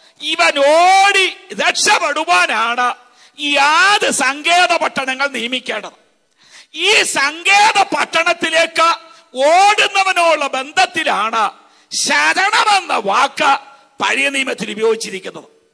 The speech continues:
ഇസ്രായേൽ മക്കൾ കനാൻ ദേശം പിടിച്ചെടുത്തു യോശുവ മുഖാന്തരം. പിടിച്ചെടുത്തു കഴിഞ്ഞപ്പോൾ യോർദാന്റെ കിഴക്കേ തീരത്ത് മൂന്ന് പട്ടണങ്ങളും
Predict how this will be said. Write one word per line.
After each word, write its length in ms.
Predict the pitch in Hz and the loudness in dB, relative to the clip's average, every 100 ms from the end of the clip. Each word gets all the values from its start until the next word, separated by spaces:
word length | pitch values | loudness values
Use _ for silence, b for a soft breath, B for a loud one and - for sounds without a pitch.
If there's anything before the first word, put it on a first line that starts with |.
| b b b b b | b b b b b
ഇസ്രായേൽ 440 | 247 - 339 359 349 | -6 -2 2 2 2
മക്കൾ 320 | 349 339 320 | 0 0 -2
കനാൻ 380 | 311 311 349 349 | -2 -2 0 2
ദേശം 340 | 330 330 294 | 0 0 -4
പിടിച്ചെടുത്തു 680 | 311 349 339 339 339 339 - - b 190 | -4 -2 -2 -2 -2 -2 -4 -12 b -2
യോശുവ 460 | 226 302 294 294 | 0 0 0 -2
മുഖാന്തരം. 500 | 262 247 247 226 185 - _ b b b - | -2 0 0 -2 -10 -16 _ b b b -2
പിടിച്ചെടുത്തു 680 | 392 - 320 311 370 415 | -2 0 -2 -2 -2 -2
കഴിഞ്ഞപ്പോൾ 600 | 370 233 262 262 302 185 - _ _ B B - | -2 -2 -6 -2 -2 -2 -4 _ _ B B -14
യോർദാന്റെ 960 | 208 285 349 392 381 392 381 381 349 - - _ _ - | -2 2 4 4 4 2 2 2 0 -2 -14 _ _ -12
കിഴക്കേ 580 | 311 370 415 415 403 403 - | -4 -2 -2 2 2 2 -2
തീരത്ത് 600 | 277 294 302 294 294 285 - _ 208 | -6 -2 -4 -2 0 0 -4 _ -10
മൂന്ന് 340 | 254 339 370 | -4 -2 -2
പട്ടണങ്ങളും 760 | 294 226 - 247 247 233 202 | -2 -4 -6 -8 -4 -4 -6